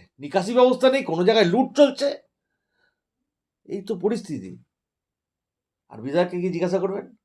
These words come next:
তিনি বলে, "এক্ষুনি দেখে নিচ্ছি।" কালকে থেকে বন্ধ, কালকে থেকে কেন বন্ধ হবে?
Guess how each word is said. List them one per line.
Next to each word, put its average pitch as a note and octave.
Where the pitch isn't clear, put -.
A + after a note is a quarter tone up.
তিনি C#3+
বলে, E3
"এক্ষুনি F3+
দেখে F3+
নিচ্ছি।" F#3
কালকে E3+
থেকে F#3+
বন্ধ, F3
কালকে C4+
থেকে D4+
কেন C4+
বন্ধ G3
হবে? G#2